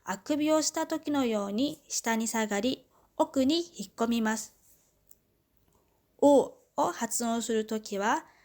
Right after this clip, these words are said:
口を丸め、唇を尖らしながら発音します。그럼 발음 연습 해보겠습니다. 어,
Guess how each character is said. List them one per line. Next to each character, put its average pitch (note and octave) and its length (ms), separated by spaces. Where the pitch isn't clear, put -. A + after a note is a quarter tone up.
口 D4+ 360
を D#4 100
丸 C4+ 320
め、 C4+ 320
唇 A#3 600
を - 180
尖 A3 320
ら D#4 100
し D4+ 160
な B3 160
が C4+ 120
ら D4+ 100
発 C4+ 280
音 F#3+ 140
し F#3 160
ま F3+ 200
す。 - 100
그 G3 200
럼 D4 280
발 G3+ 260
음 D#4+ 100
연 G#3 200
습 - 240
해 C4+ 180
보 C#4 120
겠 A3 200
습 F3+ 120
니 E3+ 120
다. A#3 240
어, A#3 400